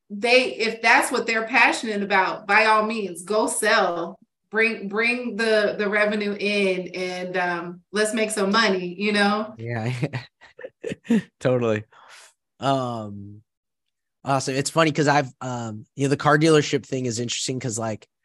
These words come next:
Speaker 2: sometimes it's pushy car salesman, but the thing I like about car sales is, like, the big sell is, like, get in the vehicle and test drive it. And then some people, like, sell themselves when they're like, "Oh, I love this Jeep or this whatever."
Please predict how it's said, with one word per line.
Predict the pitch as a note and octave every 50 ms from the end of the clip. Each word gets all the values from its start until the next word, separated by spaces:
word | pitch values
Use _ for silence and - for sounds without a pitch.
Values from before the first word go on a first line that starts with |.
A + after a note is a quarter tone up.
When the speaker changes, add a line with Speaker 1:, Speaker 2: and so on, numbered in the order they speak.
| _ _ _ _ _
Speaker 2:
sometimes | - - - C#3 D3+ E3 D#3+ E3 E3 D3
it's | C#3 B2+ -
pushy | - - D#3 D3 - D3+ C3
car | - B2+ A#2+ B2+
salesman, | A#2+ - - C#3+ D3 D3+ C#3+ D#3+ D#3+ E3 D#3+
but | C3 C3+ A2+ E2+
the | C3+ C3
thing | - - D3+ D#3 E3 E3
I | D3+
like | B2+ A#2+ B2 C3 C3+
about | - C3 C3 C3 B2 -
car | - B2+ B2+ B2
sales | - - D3+ D3 C#3+ B2+ B2
is, | A#2+ A2 -
like, | A#2+ A2+ A2 G2+ - _ _ _ _ _ _ _ _ _ _ _ _ _ _ _ _ _ -
the | B2 C#3+ B2+
big | A2 D#3+ F#3 A3 G3
sell | - - - D3 D#3 E3 E3+
is, | D#3 -
like, | C#3 C3+ B2+ -
get | C#3+ C#3+ D3+
in | F3 F3 E3+
the | E3 D#3 C#3+ A#2
vehicle | G#2+ B2 C3 C#3 C#3+ C#3+ D3 D3+ D3+ C#3
and | B2+ A#2+
test | - C3+ A2+ A2+ - -
drive | - A2 G#2+ G#2 G2 G2+
it. | F#2+ - - _ _ _
And | C3+ D3 C#3+ D3
then | D3+ C#3 C#3 C3+
some | - F3 F3 G3+
people, | F3+ G#3 G#3+ F#3+ E3+ D3
like, | C3+ B2+ A#2+
sell | - - D3+ C#3 C3+
themselves | B2+ C3 A#2 A2+ - - C3 B2 A2+ A2 A2 - -
when | B2+ B2
they're | B2 B2 A#2+
like, | A#2 A#2 A#2 - -
"Oh, | - A#2+ B2+ B2+
I | A#2+ A#2 A2+
love | A#2 A#2 B2+ C3+ C3 A2+
this | A2+ C3 A#2+ G2+ F#2+
Jeep | F#2+ G2 A#2 B2 A#2+ A#2 A2 - -
or | A2+ A2+
this | A2 A2 A2+ - -
whatever." | G2 A2+ A2+ A#2 A#2 A2+ A2 A2 G#2 F#2+ G#2